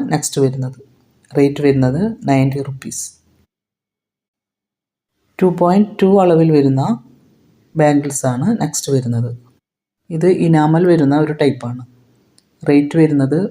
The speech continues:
ഒരു പീസിന് നയൻറ്റി റുപ്പീസ്. ഈ അഞ്ച് ബാംഗിളും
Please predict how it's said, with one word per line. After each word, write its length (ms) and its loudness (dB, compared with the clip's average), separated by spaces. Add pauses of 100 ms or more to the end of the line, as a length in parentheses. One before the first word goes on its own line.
(140)
ഒരു 180 0
പീസിന് 400 -2 (440)
നയൻറ്റി 400 4
റുപ്പീസ്. 340 -6 (3000)
ഈ 180 2
അഞ്ച് 280 2
ബാംഗിളും 420 2